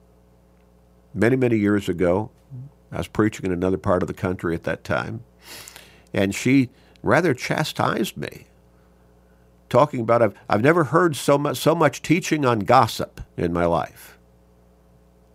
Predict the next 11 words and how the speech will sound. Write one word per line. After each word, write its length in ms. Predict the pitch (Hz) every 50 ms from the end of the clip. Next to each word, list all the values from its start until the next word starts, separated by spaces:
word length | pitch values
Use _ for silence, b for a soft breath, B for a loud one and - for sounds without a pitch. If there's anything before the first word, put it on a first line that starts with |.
| _ _ -
I 80 | 120
wonder 360 | 95 101 135 196 247 254 262 180
why 220 | - 185 165 165
that 260 | 156 160 147 - -
teaching 380 | - - 180 165 - - 143 127
on 120 | 113 113
gossip 540 | 104 - - - 208 226 - - 160 - -
bothered 420 | - 123 - 269 294 - - -
her 140 | - - -
so 240 | - - - 76 -
much, 540 | 53 53 - - - _ - - - -